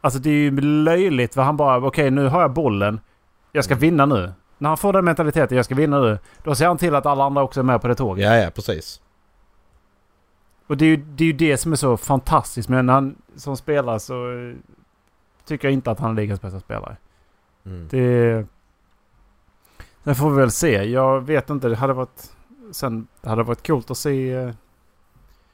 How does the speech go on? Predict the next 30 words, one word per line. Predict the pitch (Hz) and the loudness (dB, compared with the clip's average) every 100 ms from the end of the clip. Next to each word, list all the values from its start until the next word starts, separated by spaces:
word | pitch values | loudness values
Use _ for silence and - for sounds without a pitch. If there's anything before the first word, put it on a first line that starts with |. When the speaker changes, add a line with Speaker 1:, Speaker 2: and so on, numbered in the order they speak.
| _ _ _ _ _ _ - | _ _ _ _ _ _ -4
Speaker 1:
det | 120 | 0
hade | 127 | 2
varit | 127 - | 2 0
coolt | 135 131 | 0 0
att | |
se | 131 | -2
Dame | 117 143 139 135 | 0 2 2 2
Lillard | 131 143 143 139 131 | 0 0 2 2 2
spela, | - 143 139 135 | -2 -2 0 2
det | 131 | 2
hade | 131 | 2
varit | 127 127 | 2 0
coolt | 139 127 | 0 0
att | 113 | 0
se | 117 | 0
Giannis | 107 123 123 127 - | 2 4 4 2 0
spela, | 131 127 123 123 123 | 0 0 2 2 2
alltså. | 117 120 113 104 - _ _ _ _ _ _ _ _ _ _ | 0 0 0 -2 -8 _ _ _ _ _ _ _ _ _ _
Men | - 135 | -4 -2
Speaker 2:
Mm. | |
Speaker 1:
där | 151 139 | 0 0
tror | 127 139 | 0 0
jag | 139 | 0
snarare | 131 156 151 | 0 2 2
man | 135 123 | 0 -2
ska | 127 | -6
kanske | - 120 117 | -4 -2 -2
se | - 131 | -2 -2
vad... | 117 117 113 107 107 92 - _ _ _ _ _ _ _ _ | 0 0 0 -2 -4 -10 -20 _ _ _ _ _ _ _ _
Ja, | 101 | -20